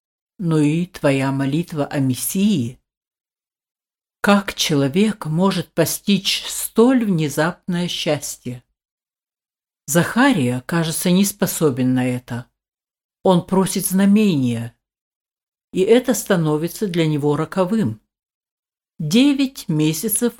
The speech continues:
он не может сказать ни слова. Все, что он хочет выразить, он должен написать. Именно теперь открывается великая вера Елисаветы.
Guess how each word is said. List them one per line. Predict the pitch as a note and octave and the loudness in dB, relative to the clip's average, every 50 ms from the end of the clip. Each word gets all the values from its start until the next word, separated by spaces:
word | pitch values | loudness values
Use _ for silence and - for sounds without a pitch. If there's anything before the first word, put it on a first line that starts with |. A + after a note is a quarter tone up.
| - | -8
он | - F#3 E3 D3 D3 | -4 -2 0 0 2
не | C#3+ C#3+ | 2 2
может | D3 D3+ D#3+ E3 E3 F3+ D#3 | 0 0 0 -2 -2 -4 -6
сказать | - - - D#3+ C#3+ C3 D3 C#3+ C#3+ C#3+ - | -6 -4 -2 -2 -2 0 0 0 -2 -2 -2
ни | F3 F3+ G3 A#3 C4 C#4 | 0 2 4 4 4 2
слова. | C#4+ - - G#3+ F3+ F#3+ F3+ D3 A#2+ B2 A#2+ B2 - _ _ _ _ _ _ _ _ _ _ _ _ _ _ _ _ _ _ _ _ _ - | 0 -4 -4 -2 0 0 0 -2 -4 -6 -10 -10 -12 _ _ _ _ _ _ _ _ _ _ _ _ _ _ _ _ _ _ _ _ _ -4
Все, | - - C#4 C4 | 0 2 2 2
что | C4 - - A3+ G#3 | 2 2 2 2 2
он | G3+ F#3 | 2 2
хочет | - - G#3 F#3+ G3 - G3+ G3+ G3+ | 0 0 -2 -2 0 -2 -6 -4 -2
выразить, | G#3 A#3+ C4+ A#3+ G#3+ G#3 G3 G3+ G3 F#3+ - _ _ _ _ _ _ _ _ _ _ _ - | 0 0 2 0 0 -2 -2 -4 -6 -6 -8 _ _ _ _ _ _ _ _ _ _ _ 2
он | G#3 A#3 C4+ C#4+ C4 | 4 4 4 4 2
должен | F#3+ F#3 F#3 G3+ G3+ - G#3 F#3+ F#3+ | 2 0 0 0 -2 -2 -2 -2 0
написать. | G#3 G3+ - A3 - - - C#3 A2+ A2+ - _ _ _ _ _ _ _ _ _ _ _ _ _ _ _ _ _ _ _ _ _ _ _ _ _ - | -2 -2 -4 -6 -8 -6 -6 -6 -6 -6 -8 _ _ _ _ _ _ _ _ _ _ _ _ _ _ _ _ _ _ _ _ _ _ _ _ _ 0
Именно | A3+ A#3 A#3+ B3 A#3+ A3 A3 G#3 | 2 4 6 6 6 4 2 0
теперь | G#3 - B3 A#3 - C#4 C4+ B3 - B2+ - _ _ _ - | -2 -2 -6 -4 0 2 2 2 2 0 -4 _ _ _ -12
открывается | - D#3+ - - - D#3 D3+ C#3 C#3 C3+ C3+ B2+ - - D3 C3 | -12 -12 -10 -4 -2 -2 0 0 0 0 -2 -2 -4 -4 -4 -2
великая | B2+ C#3+ D#3+ F3+ A#3 C4+ C#4 - B3 A3 G#3+ G3+ E3+ | -2 -2 0 2 0 0 0 0 0 0 0 0 -2
вера | - D3+ D3 D#3 D#3+ E3 D#3+ D#3 | 0 0 0 0 0 0 -2 -2
Елисаветы. | D#3 D#3+ D#3 E3 D#3 - - D3 C3+ C3+ B2+ B2+ B2 _ - B2 A#2+ _ | -2 -4 -6 -6 -8 -6 -6 -6 -4 -2 -2 -4 -4 _ -8 -12 -12 _